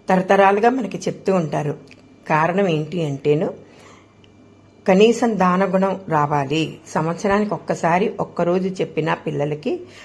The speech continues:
అది మనసులో నాటుకుపోతుంది. ఇది శతాబ్దాలుగా చెప్తున్న కథ, ఇల్లా నారాయణమ్మ కథ. ఏ దానము చేయని వాళ్ళని కూడా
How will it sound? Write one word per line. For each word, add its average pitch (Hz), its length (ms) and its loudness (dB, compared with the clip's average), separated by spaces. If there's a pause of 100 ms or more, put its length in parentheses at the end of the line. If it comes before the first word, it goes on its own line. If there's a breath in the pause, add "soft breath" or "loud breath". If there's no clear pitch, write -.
(160 loud breath)
అది 185 400 2 (240)
మనసులో 170 380 -2
నాటుకుపోతుంది. 143 960 -6 (340)
ఇది 185 340 0 (380 loud breath)
శతాబ్దాలుగా 202 840 2
చెప్తున్న 190 640 -2 (540)
కథ, 143 220 -2 (200)
ఇల్లా 170 240 -2
నారాయణమ్మ 151 560 0
కథ. 151 340 -4 (440 loud breath)
ఏ 185 160 6
దానము 185 340 4
చేయని 160 360 -2
వాళ్ళని 156 300 -2
కూడా 160 300 -2